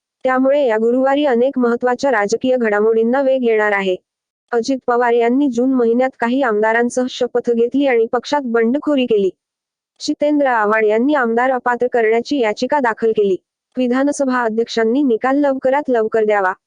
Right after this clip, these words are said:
असे सर्वोच्च न्यायालयाने म्हटले. विधानसभा अध्यक्षांसमोर आता दोन पक्षांच्या आमदारांच्या अपात्रतेची सुनावणी आहे. शिवसेनेत एकनाथ शिंदे यांनी चाळीस आमदारांसह बंड केले आणि गुवाहाटीला गेले.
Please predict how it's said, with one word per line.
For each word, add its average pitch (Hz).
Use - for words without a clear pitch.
असे 277
सर्वोच्च 240
न्यायालयाने 233
म्हटले. 202
विधानसभा 269
अध्यक्षांसमोर 233
आता 240
दोन 254
पक्षांच्या 262
आमदारांच्या 220
अपात्रतेची 247
सुनावणी 240
आहे. 196
शिवसेनेत 285
एकनाथ 240
शिंदे 269
यांनी 254
चाळीस 240
आमदारांसह 226
बंड 240
केले 247
आणि 269
गुवाहाटीला 262
गेले. 196